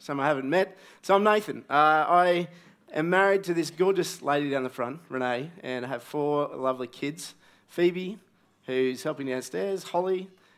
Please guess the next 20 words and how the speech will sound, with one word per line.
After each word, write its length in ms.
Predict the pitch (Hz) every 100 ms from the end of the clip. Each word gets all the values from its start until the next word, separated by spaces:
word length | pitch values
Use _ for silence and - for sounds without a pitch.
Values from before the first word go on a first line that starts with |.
| _
and 120 | -
then 140 | 127 127
Elisha, 560 | 127 131 139 - 143 127
and 140 | 117
then 180 | 117 127
Eve. 400 | 151 190 240 - - _ _ _ _ -
Um, 560 | 135 139 135 135 131 - _ - - - -
I 200 | 143 151
teach, 600 | - 226 196 190 - - _ _
uh, 240 | 143 139
for 160 | 135 170
my 240 | 156 147
day 300 | 139 151 156
job, 360 | 160 139 143 185 - _ - _ _
uh, 340 | - 123 135 135
out 160 | 151 151
at 80 | -
Toowoomba 260 | 175 156
Christian 320 | - 170 156
College, 520 | 139 143 147 - -